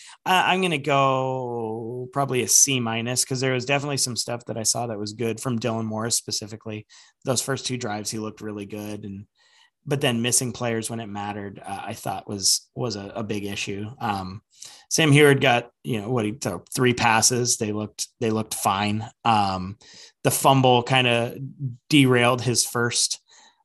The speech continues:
uh, his first series, and then one of the other series later in the game. Um, it was the, uh, Cam Davis show when he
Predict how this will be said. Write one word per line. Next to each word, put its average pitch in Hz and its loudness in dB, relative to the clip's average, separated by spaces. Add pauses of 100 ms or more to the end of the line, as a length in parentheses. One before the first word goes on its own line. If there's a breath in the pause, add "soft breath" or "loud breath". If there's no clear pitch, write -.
(120)
uh, 120 4
his 127 0
first 151 2
series, 131 0
and 123 -8
then 120 -4
one 127 -2
of 123 -2
the 117 0
other 117 -2
series 117 -6
later 113 -2
in 110 -6
the 107 -8
game. 110 -4 (500 loud breath)
Um, 104 -4
it 117 -4
was 110 -4
the, 110 -4
uh, 104 -6
Cam 117 -2
Davis 107 -4
show 107 -4
when 104 -6
he 107 -6